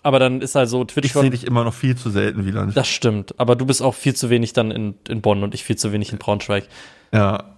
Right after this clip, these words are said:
Speaker 2: da müssen wir mal einführen, dass du hier mal öfter herfährst.
Speaker 1: Ist gar nicht so weit weg, ne?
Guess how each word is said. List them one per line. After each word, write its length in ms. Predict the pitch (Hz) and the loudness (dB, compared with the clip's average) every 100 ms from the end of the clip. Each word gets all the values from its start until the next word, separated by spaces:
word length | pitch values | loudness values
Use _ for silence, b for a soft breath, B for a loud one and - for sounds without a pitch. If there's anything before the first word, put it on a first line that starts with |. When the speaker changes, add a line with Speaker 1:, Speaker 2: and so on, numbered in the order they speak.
| - | -10
Speaker 2:
da 100 | - | -4
müssen 180 | 113 113 | 0 2
wir 60 | |
mal 320 | 104 98 98 - | 2 2 2 0
einführen, 420 | 98 101 117 98 | 0 0 0 0
dass 160 | 95 | 0
du 160 | - 101 | 0 2
hier 140 | 98 | 4
mal 160 | 101 196 | 4 2
öfter 180 | 101 110 | 2 0
herfährst. 340 | 101 - 113 | 0 -2 -6
Speaker 1:
Ist 100 | 147 | -4
gar 120 | - 220 | 0 2
nicht 100 | 233 | 4
so 80 | 170 | 2
weit 140 | 143 | 4
weg, 200 | 165 - | 2 0
ne? 300 | 113 135 160 | -2 -2 -2